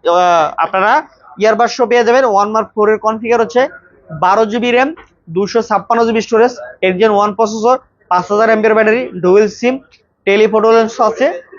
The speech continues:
যেটা দিয়ে হচ্ছে কি আপনার ছবি ভিডিও করার জন্য বেস্ট কনফিগার। এবং এই ফোনটা অনেক চার্জের টেকসই আছে। আর Sony-র মোটামুটি সব মডেলগুলাই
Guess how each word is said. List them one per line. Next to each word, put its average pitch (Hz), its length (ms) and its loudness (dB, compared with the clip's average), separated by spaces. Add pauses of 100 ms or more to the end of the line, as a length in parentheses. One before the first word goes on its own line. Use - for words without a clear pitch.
যেটা 190 220 2
দিয়ে 220 120 4
হচ্ছে 220 240 -2
কি 226 100 2
আপনার 202 420 0 (100)
ছবি 196 340 -2
ভিডিও 202 300 -4
করার 220 260 -2
জন্য 233 260 -2 (360)
বেস্ট 190 380 -2
কনফিগার। 220 500 0 (460)
এবং 202 260 2 (160)
এই 220 140 2
ফোনটা 233 340 -2
অনেক 208 340 0
চার্জের 196 460 0
টেকসই 220 400 -2
আছে। 233 300 0 (340)
আর 165 200 2
Sony-র 233 500 0
মোটামুটি 240 500 0
সব 214 300 -2
মডেলগুলাই 226 560 0